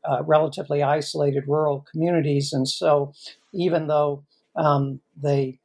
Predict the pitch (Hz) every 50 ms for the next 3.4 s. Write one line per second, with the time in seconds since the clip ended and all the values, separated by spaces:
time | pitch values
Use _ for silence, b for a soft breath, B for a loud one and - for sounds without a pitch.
0 | _ _ _ _ _ - - 143 127 127 131 135 - 139 - _ _ _ - 156
1 | 139 135 - 165 156 147 147 143 - 151 156 175 175 165 151 143 135 - - 156
2 | 143 143 156 143 135 127 - - - - - _ - 143 147 170 165 - 175 131
3 | - 160 147 135 127 131 -